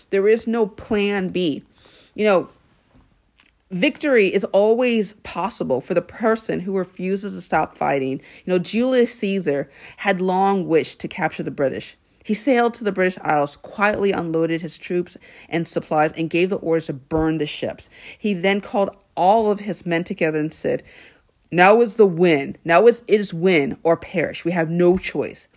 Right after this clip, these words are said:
With that single order, he guaranteed the success of his campaign. Caesar knew that people who have no other alternative or will accept no other always win.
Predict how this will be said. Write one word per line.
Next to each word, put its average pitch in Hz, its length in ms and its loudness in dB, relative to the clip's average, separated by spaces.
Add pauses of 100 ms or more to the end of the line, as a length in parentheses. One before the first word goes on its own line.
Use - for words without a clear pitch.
(320)
With 180 200 -2
that 202 220 2
single 233 300 0
order, 165 380 2
he - 160 -10
guaranteed 180 640 -2
the 180 80 -4
success - 420 -6
of 165 60 -8
his 156 140 -8
campaign. - 640 -10 (320)
Caesar 269 400 0
knew 202 420 4
that 160 280 0 (260)
people 285 540 -4
who 233 120 -2
have 196 300 0
no 190 380 0
other 190 380 0
alternative 165 640 -6 (280)
or 214 180 6
will 208 240 4
accept - 560 0
no 170 200 -2
other 147 360 -2 (160)
always 175 500 4
win. 147 300 -6